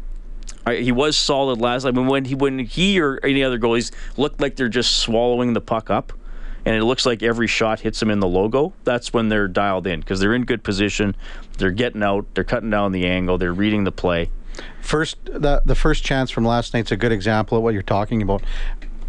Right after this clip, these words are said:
Speaker 2: Uh, it was about forty-five seconds in, so Jordan Staal comes in and he makes the save.
Speaker 1: Yep.
Speaker 2: But he's kinda sliding across too far, and then it's just like,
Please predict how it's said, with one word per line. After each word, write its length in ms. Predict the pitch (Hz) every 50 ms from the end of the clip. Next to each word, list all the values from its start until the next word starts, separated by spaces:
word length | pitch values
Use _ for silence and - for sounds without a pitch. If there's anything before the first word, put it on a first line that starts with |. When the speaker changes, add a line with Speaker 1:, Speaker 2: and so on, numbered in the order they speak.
| - - - - - - - - - - - - -
Speaker 2:
Uh, 520 | 123 117 113 110 113 113 110 107 110 110 107
it 20 |
was 120 | 107 101
about 220 | 98 110 123 117 107 - - -
forty-five 520 | - - 131 131 131 123 - 127 117 104
seconds 400 | - - 120 - - 120 110 98
in, 160 | 120 117 110 98
so 280 | - - - 110 104 104
Jordan 320 | 98 98 117 117 113 113
Staal 380 | 107 - - 117 113 113 110 107
comes 360 | - - 117 110 107 101 90
in 360 | 104 107 107 107 107 104 101 - - - - - - - - -
and 480 | 107 104 101 101 101 101 101 104 101
he 80 | 104 107
makes 260 | 101 110 107 - -
the 60 | -
save. 380 | 104 - - 107 101 123 135 - - - -
Speaker 1:
Yep. 200 | - 110 104 - - - -
Speaker 2:
But 140 | 127 117 104
he's 180 | 107 101 -
kinda 220 | - - 127 120 110
sliding 340 | - - 117 107 110 110 107
across 340 | 104 - 107 98 107 -
too 120 | - - 123
far, 240 | - - 117 117 131
and 480 | 127 - - - - - - - 117 113
then 80 | 110
it's 140 | 107 101 -
just 180 | - 107 - -
like, 160 | 113 104 92